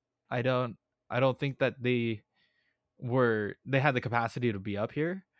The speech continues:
Um, but apparently they are doing really well against the matches, matchups that they have. Um,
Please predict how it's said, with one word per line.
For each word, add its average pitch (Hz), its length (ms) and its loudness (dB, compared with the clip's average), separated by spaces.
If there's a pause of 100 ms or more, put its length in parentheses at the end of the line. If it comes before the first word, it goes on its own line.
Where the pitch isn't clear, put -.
(420)
Um, 101 260 -2
but 110 100 0
apparently 131 760 0
they 123 520 0
are 127 200 2
doing 143 240 2
really 139 180 4
well 120 180 4
against 113 260 -2
the 104 60 -6
matches, 104 400 -6 (180)
matchups 110 340 -4
that 101 140 -6
they 104 100 -6
have. 113 340 -2 (540)
Um, 98 380 -2